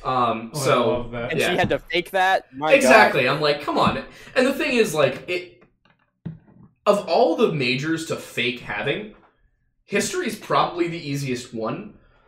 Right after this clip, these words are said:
Speaker 1: because all you have to do is go, like, on J store and look up whatever mainstream historians are saying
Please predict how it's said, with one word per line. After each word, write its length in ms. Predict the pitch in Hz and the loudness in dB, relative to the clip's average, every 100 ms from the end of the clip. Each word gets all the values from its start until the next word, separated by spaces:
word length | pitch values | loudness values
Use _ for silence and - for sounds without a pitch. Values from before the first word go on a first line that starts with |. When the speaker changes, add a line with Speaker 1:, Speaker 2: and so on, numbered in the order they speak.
| _ - | _ -4
Speaker 1:
because 300 | 180 220 196 | 2 2 2
all 300 | - 160 247 | 0 4 6
you 160 | 247 | 4
have 300 | 240 190 185 | 2 0 0
to 80 | 156 | -4
do 340 | 120 120 160 | -6 -4 -4
is 240 | 185 147 139 | -4 -4 -2
go, 200 | 147 147 | 2 2
like, 280 | 139 127 - | 2 0 -2
on 180 | 135 117 | -4 -2
J 220 | 117 123 | -4 -4
store 320 | - 165 170 | -4 -2 0
and 160 | 139 123 | 0 -2
look 140 | 120 | -2
up 180 | 131 - | -2 -2
whatever 460 | 127 117 127 120 120 | -2 -2 -2 -4 -6
mainstream 500 | 120 120 120 - 120 | -6 -4 -6 -6 -8
historians 580 | 117 - 120 117 113 110 | -8 -8 -6 -4 -4 -6
are 80 | 104 | -8
saying 420 | - 110 123 147 | -6 -6 -6 -10